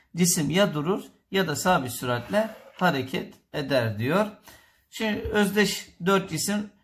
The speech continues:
e, sürati ve bu cisimler etkilenen kuvvetler şekillerde verilmiştir.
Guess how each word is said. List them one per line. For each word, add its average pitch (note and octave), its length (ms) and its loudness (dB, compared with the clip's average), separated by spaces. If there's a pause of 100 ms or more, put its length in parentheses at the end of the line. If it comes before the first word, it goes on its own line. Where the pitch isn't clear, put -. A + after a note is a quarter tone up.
(260)
e, D#3 460 0
sürati F#3+ 420 0
ve F#3 140 2
bu F3+ 80 2
cisimler D3+ 280 -2
etkilenen C3+ 340 -2
kuvvetler C3 300 -4
şekillerde A#2 500 -4
verilmiştir. E3 560 -2